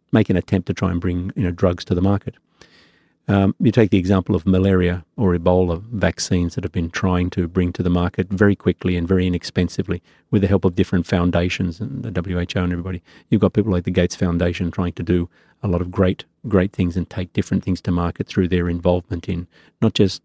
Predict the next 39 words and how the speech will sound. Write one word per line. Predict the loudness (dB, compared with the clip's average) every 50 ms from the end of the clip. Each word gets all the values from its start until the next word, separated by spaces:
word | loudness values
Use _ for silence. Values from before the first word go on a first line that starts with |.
| _ _ _
financial | -2 2 4 4 4 4 2 0 0
contribution, | 0 0 0 0 0 0 0 0 0 -2 -2
but | -4 -4
trying | -2 0 0 0 0 0
to | -2 -4 -4 -6 _ _ _ _
help | -2 0 0 0 -2 -4 0
drive | 4 4 4 4 4 2 0
some | -2 0 0 0
of | 2 0
these | 0 0 2
innovative | 2 2 2 0 -2 -4 -4 -8 -8
companies, | -2 0 0 0 0 -2 -6 -6 -8 -10 -10
yes? | -10 -10 _ _ _ _ _ -20 -20 -20 -20 -20 -20 _ _
Take | 2 4 4 4 4
an | 4
example | 2 4 4 4 2 2 4 2
of | 0 0 2
Huawei | 2 4 4 4 2 0 0
with | 0 -2 -2 0
our | 0 -2 -2 -4
capability | -4 -4 -4 -2 -2 -2 -2 -2 -2 -2 -2 -4
in | -6 -4
five | -2 -2 -2 0 -2 -2
G | -2 0 0 0 0 -2 -6
that, | -8 -10 -10 _ -8
as | -4 -2 0
I |
mentioned, | 0 0 -2 -2 -4 -4
is | -2
like | -4 -4 -6
a | -8
platform | -10 -4 -2 -2 -2 -2 -4 -6 -6 -6 -6
for | -8 -8
transformation. | -4 -4 -4 -4 -4 -2 -2 0 0 0 0 -2 -4 -8 -8 _ _ _ _ _ _ _ _ _ _ _ _ _ _ _ _ _
More | 4 4 6 6 6
recently, | 4 4 4 2 2 2 2 2 2
our, | 0 0 -2 -2 -2
our | -2 0 2 2
Atlas, | 0 0 0 -2 0 -2 -4 -10 -10 -12